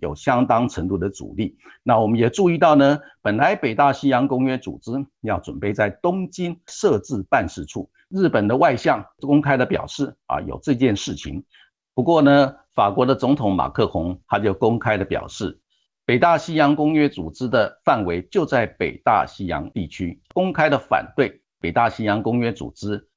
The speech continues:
进入印太地区，甚至于包括东北亚。所以呢，他也反对北约呢在东京设立办事处。所以从这个角度来看，也出现了一些新的变化。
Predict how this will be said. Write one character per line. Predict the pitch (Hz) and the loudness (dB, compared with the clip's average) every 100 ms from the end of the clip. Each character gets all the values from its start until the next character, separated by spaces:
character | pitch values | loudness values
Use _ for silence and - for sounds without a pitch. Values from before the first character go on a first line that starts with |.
| _ | _
进 | - 117 | 0 2
入 | 123 113 - | 2 0 2
印 | 143 | 2
太 | 131 117 | 2 0
地 | 101 104 87 | -2 -4 -6
区， | - 98 95 _ | -4 -4 -6 _
甚 | - 92 | -4 -2
至 | 90 | -2
于 | 85 | -6
包 | 78 95 85 | -2 -2 0
括 | 98 | -4
东 | - 127 120 | -2 -2 -2
北 | 92 85 | -2 -2
亚。 | 85 - _ _ _ | -4 -6 _ _ _
所 | - 139 | 2 6
以 | |
呢， | 131 135 131 131 - | 6 6 4 2 -4
他 | - 110 | -2 0
也 | 90 | 0
反 | - 101 - | 0 -2 -2
对 | 165 151 - _ | 0 0 -2 _
北 | 101 82 | -4 0
约 | 110 151 | 2 4
呢 | 151 156 151 | 4 2 -2
在 | 110 98 - | 0 0 -2
东 | 131 131 | 0 0
京 | 127 123 | 2 -2
设 | 127 - 110 | -2 0 0
立 | 98 87 | 0 0
办 | - 95 | 0 0
事 | 80 82 | -4 -12
处。 | 71 - - _ _ | -12 -16 -16 _ _
所 | - | 2
以 | 170 | 2
从 | 147 170 | 4 0
这 | 220 | 2
个 | 214 | 2
角 | 208 98 | 2 0
度 | 120 123 | 2 0
来 | 92 104 | 0 0
看， | 131 - _ - | -2 -4 _ -12
也 | 120 | -12
出 | - - 107 | -8 -4 -4
现 | - 101 | -2 -4
了 | 82 | -2
一 | 82 | -4
些 | 92 87 | -4 -6
新 | - 139 | 2 2
的 | 123 | 2
变 | - 143 143 | -2 -2 0
化。 | 143 98 | -2 -2